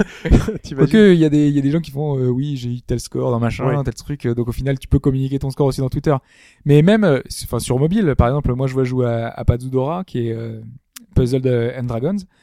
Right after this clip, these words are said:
Speaker 2: Euh, s-, et, euh, en fait, dans le jeu, euh, tu peux ajouter des amis. Et on t'encourage à ajouter des amis, puisque quand, euh,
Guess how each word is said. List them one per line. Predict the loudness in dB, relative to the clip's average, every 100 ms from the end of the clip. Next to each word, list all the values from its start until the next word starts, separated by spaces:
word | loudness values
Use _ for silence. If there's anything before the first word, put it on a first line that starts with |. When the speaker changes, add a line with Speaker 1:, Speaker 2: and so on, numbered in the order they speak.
| _ _ -6
Speaker 2:
Euh, | -2 -2 -2
s-, | -6 -14 -2
et, | 2 4
euh, | 2
en | 2
fait, | 0 -2 -8 4
dans | 6 6
le | 2
jeu, | 2 0 0 _ _ -20 _ -6
euh, | -6 -4 -8 -14
tu | -10 0
peux | 0 2
ajouter | -2 -2
des | -4 -2
amis. | -2 -4 _ _ _ _ -4
Et |
on | -2
t'encourage | 2 2 2 0 0
à | 0
ajouter | -2 -2
des | 0
amis, | 0 0
puisque | -2 0 -2 -2 _ _ _
quand, | 0 0 0
euh, | 0 2 4 4 2 0